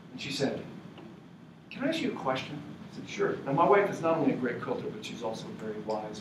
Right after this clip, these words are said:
person. <laughs> She said to me, "What makes you think that your students are all gonna be like you were when you were a student?"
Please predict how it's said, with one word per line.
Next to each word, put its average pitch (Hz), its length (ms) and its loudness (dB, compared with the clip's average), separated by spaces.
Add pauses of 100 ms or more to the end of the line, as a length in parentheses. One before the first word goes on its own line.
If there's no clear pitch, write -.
(140)
person. - 240 -10 (840)
<laughs> - 760 0
She 247 160 12
said 196 320 12
to 196 60 12
me, 160 360 10 (540)
"What 202 200 12
makes 226 260 10
you 208 100 4
think - 400 4
that - 100 -2
your 160 160 0
students - 640 2 (420)
are 135 180 4
all - 640 12 (320)
gonna 151 200 8
be 139 140 8
like 131 280 10
you 139 100 4
were 120 140 6
when 113 160 0
you 123 120 4
were 107 100 -2
a 104 100 -6
student?" - 240 -10